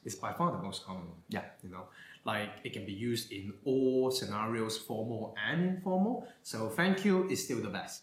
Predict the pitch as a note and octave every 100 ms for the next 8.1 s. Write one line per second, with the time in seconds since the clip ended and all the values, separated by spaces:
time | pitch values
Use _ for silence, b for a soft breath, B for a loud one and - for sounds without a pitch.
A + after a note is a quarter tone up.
0 | _ C#3+ E3+ E3 F#3 F#3+ D#3 D#3 D#3 -
1 | F3+ A3+ A#3 A#3 A3 A3 F#3 C3+ C#3+ F3+
2 | - - b b _ - - B2 - -
3 | - D3 A#2+ G#2 G#2+ A#2 - A#2+ - A2
4 | A2 G2 F2+ - b b b C3+ D3 -
5 | - E3 A#3 A#3+ F3 D3 F2 G#2 - G#2
6 | F2 E2 F#2+ G#2+ E2+ F#2 A#2 F2 F2 -
7 | A2 A#2 C#3 F#2+ D#3 - - _ - A2+